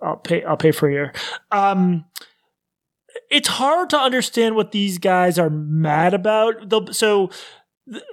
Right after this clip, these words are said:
the main antagonist, and then one of them is Jude Doyle. He's a longtime feminist writer.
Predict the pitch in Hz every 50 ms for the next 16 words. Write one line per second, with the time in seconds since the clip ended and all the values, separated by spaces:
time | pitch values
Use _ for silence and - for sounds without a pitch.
0 | - - 226 226 233 233 247 254 247 240 233 - - 185 190 185 185 180 185 170
1 | - 180 175 175 165 165 170 175 180 170 170 143 131 151 180 190 180 151 180 170
2 | 165 165 165 165 165 165 170 202 - - - 208 175 190 185 185 180 180 175 -
3 | 175 175 165 - 175 170 165 170 160 - - 160 156 160 156 156 156 156 151